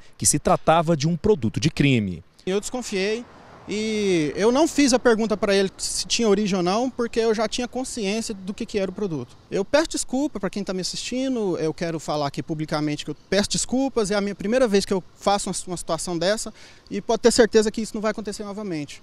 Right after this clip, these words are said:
Speaker 1: Segundo a polícia, o homem que aparece nessa imagem sentado, acompanhando o caminhão com a carne roubada sendo descarregado, é Rodrigo Francisley Pereira. Ele estaria diretamente ligado ao roubo do caminhão.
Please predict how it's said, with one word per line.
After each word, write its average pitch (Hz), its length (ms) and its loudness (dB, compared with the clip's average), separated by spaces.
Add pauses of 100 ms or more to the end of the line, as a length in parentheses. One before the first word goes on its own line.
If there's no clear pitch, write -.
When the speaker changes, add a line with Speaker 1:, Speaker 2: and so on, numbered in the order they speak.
Speaker 1:
Segundo 117 320 8
a 147 60 8
polícia, 175 520 8 (160)
o 233 100 6
homem 254 260 8
que - 100 6
aparece 156 600 8
nessa 151 340 4
imagem 123 540 4
sentado, 139 760 4 (160)
acompanhando 226 640 4
o 220 60 4
caminhão 202 440 6
com 135 160 2
a 120 60 2
carne 190 320 4
roubada 117 460 4
sendo 120 280 2
descarregado, 156 880 6 (240)
é 190 100 4
Rodrigo 185 480 6
Francisley 170 680 4
Pereira. 139 580 6 (400)
Ele 104 140 4
estaria 160 440 8
diretamente 190 720 4
ligado 143 480 6 (100)
ao 233 180 8
roubo 190 360 6
do 196 80 4
caminhão. 147 540 6